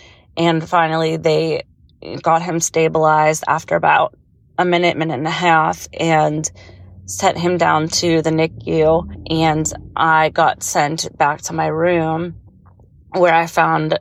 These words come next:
where they did testing, and they found out I was in liver failure and kidney failure. So I had to have some emergency medications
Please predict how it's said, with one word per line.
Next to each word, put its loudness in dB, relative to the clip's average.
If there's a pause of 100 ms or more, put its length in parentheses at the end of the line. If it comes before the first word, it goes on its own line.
(100)
where 2
they 2
did 0
testing, -2
and -4
they -2
found 0
out 4
I 2
was -2
in -2
liver 2
failure 2
and -4
kidney -2
failure. 0 (640)
So 2
I 4
had 2
to 0
have 2
some 0
emergency -2 (300)
medications 2